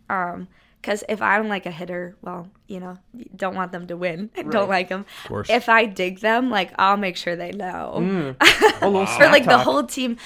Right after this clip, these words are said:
Speaker 1: Well, like, you just cheer extra hard.
Speaker 2: Yeah,
Speaker 1: Like, you
Speaker 2: yeah,
Speaker 1: just
Speaker 2: yeah.
Speaker 1: dug 'em. Like, I'm gonna,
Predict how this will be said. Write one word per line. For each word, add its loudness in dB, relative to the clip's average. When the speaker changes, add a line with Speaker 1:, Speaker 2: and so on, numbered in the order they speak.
Speaker 1:
Well, 4
like, 4
you 0
just -4
cheer 0
extra -4
hard. 0
Speaker 2:
Yeah, -2
Speaker 1:
Like, -2
you -2
Speaker 2:
yeah, -2
Speaker 1:
just -4
Speaker 2:
yeah. 4
Speaker 1:
dug -6
'em. -8
Like, -10
I'm -4
gonna, -8